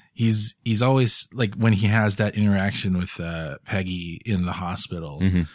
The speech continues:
Speaker 1: and, you know, that's kinda like his last link to his previous life.
Speaker 2: Right.
Speaker 1: And him turning around and seeing an empty dance hall is kind of like, well, I think this references his identity,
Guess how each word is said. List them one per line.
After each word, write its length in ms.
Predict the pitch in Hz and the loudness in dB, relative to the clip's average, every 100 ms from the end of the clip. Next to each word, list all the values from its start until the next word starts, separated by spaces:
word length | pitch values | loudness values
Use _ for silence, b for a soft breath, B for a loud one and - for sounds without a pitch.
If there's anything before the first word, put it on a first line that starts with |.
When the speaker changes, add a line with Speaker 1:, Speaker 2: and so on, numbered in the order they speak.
| B - | B -10
Speaker 1:
and, 360 | 104 98 92 95 | -2 2 2 2
you 80 | 92 | 2
know, 80 | |
that's 220 | 87 98 - | 0 -2 0
kinda 220 | - 110 | 2 4
like 180 | 101 - | 2 2
his 260 | 104 87 | -2 -2
last 480 | 92 95 98 - - | -4 -2 -2 -4 -2
link 480 | 101 95 92 90 - - | 0 2 2 0 -8 -14
to 240 | - 95 90 | -6 -4 -4
his 380 | - 92 87 - | -4 -6 -6 -12
previous 520 | - 107 95 87 - | -2 -2 -2 -6 -6
life. 320 | 104 101 80 | -4 -4 -2
Speaker 2:
Right. 340 | 71 69 69 - b b b b - | 0 0 0 -4 b b b b -2
Speaker 1:
And 460 | 110 104 101 107 - - | 2 4 4 2 -4 -2
him 240 | 120 127 | 2 2
turning 300 | - 127 113 | 4 4 4
around 280 | 104 107 107 | 4 4 4
and 80 | 95 | 2
seeing 240 | - 92 | 0 -2
an 100 | 92 | 0
empty 260 | 95 92 92 | 0 -2 -6
dance 360 | 92 95 95 | -4 -2 -2
hall 260 | - 87 85 | -4 -8 -8
is 100 | 80 | -12
kind 240 | - 98 | -6 -4
of 140 | 87 87 | -4 -8
like, 300 | 87 82 - b b - | -10 -10 -14 b b -4
well, 360 | 107 101 92 - _ _ | 2 2 0 -6 _ _
I 120 | - 98 | -4 -4
think 480 | - 156 170 104 | 2 4 6 4
this 200 | - 98 | -2 -4
references 520 | 107 98 110 92 98 101 | -4 -4 -4 -2 -2 -2
his 160 | 95 | -2
identity, 640 | 90 90 120 156 78 - | -4 -2 2 2 0 -6